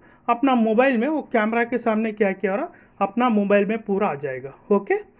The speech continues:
ये क्या है कि डीसी पिन है बोले तो करंट पिन है, ओके? ये क्या है कि अपन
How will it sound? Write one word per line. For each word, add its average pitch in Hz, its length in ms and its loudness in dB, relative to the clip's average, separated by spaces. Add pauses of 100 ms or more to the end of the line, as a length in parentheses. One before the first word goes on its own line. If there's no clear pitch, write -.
(380)
ये 269 140 4
क्या 277 140 2
है 254 80 4
कि 330 140 0
डीसी 254 340 2
पिन 170 240 -4
है 143 100 -12
बोले 202 240 0
तो 311 120 -4
करंट 233 380 0
पिन 165 160 -4
है, 139 120 -12
ओके? 190 220 -6 (460)
ये 269 120 0
क्या 294 140 0
है 269 100 2
कि 359 140 -2 (1200)
अपन 226 340 -2